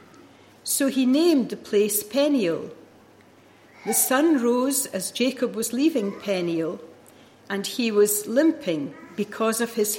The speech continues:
hip. The second reading is from Luke chapter eighteen, verse one, and it can be found on page one oh three of the New Testament.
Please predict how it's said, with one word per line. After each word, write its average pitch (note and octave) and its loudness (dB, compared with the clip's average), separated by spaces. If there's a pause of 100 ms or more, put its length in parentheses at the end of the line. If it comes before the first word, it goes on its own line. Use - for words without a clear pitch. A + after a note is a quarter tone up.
hip. - -8 (1900)
The D#4 -8
second C#4 2
reading A#3 0
is - -2
from G3 -2
Luke B3+ 0
chapter A#3+ -2
eighteen, G#3 -4 (640)
verse G#3 0
one, F3+ -2 (840)
and F#3+ -4
it - 0
can A3+ -4
be G#3 -4
found G3 -2
on F#3 -6
page G3 -4
one G#3+ 0
oh A3 0
three A3 -4
of F3 -4
the G3+ -6
New F#3+ -2
Testament. - -8